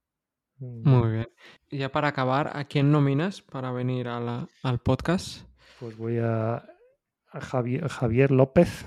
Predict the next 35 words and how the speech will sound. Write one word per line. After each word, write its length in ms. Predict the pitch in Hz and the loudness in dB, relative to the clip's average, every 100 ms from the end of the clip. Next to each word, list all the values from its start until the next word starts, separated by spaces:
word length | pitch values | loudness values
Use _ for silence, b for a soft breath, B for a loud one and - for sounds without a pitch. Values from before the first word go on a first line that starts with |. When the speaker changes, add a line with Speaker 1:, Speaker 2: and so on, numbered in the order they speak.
| 175 | -14
Speaker 1:
a 60 | 185 | -14
Javi 300 | - 113 107 | -10 -8 6
Lop 240 | 139 - - - - | 6 6 -2 -2 -10
en 240 | 135 120 | -6 -6
Twitter. 400 | 117 131 131 131 117 | -4 -8 -4 0 2
Speaker 2:
Ujú. 100 | 123 _ _ _ _ _ _ | 0 _ _ _ _ _ _
El 120 | 131 | 0
rey 220 | 120 127 135 | 4 6 6
de 120 | 131 | 6
la 200 | 127 123 | 4 4
inteligencia 480 | 123 127 - 127 135 | 0 -2 -4 -4 -4
artificial. 540 | - 117 120 135 147 - | -4 -4 2 4 4 -2
<laughs> 480 | - - - - - | -8 -6 -6 -8 -8
Speaker 1:
Ahora 220 | 120 131 147 | 2 4 4
sí, 240 | - 175 | 6 4
pero 240 | 175 143 | 8 8
él 100 | 135 | 8
también 420 | 139 156 170 170 160 | 8 6 10 8 10
es 240 | 156 147 | 8 6
como 320 | - 143 139 | 2 4 4
tú, 480 | 139 170 151 180 226 _ | 6 6 6 2 -8 _
porque 200 | 135 131 | 0 4
me 100 | 131 | 4
ha 40 | |
recordado 380 | 135 147 143 143 | 2 0 2 2
un 100 | 143 | 2
poco 360 | 139 139 143 - | -2 -4 -6 -4
como 300 | - 135 131 127 - | -6 -2 -4 -6 -14
que 220 | - 139 139 | 0 4 4
él, 100 | 147 | 4
él 160 | 143 | 4
hacía 340 | 139 - 151 147 | 4 6 8 10
listas 360 | 135 - 135 | 8 6 6
de 100 | 131 | 8
libros 540 | 120 131 117 110 104 | 8 6 6 4 2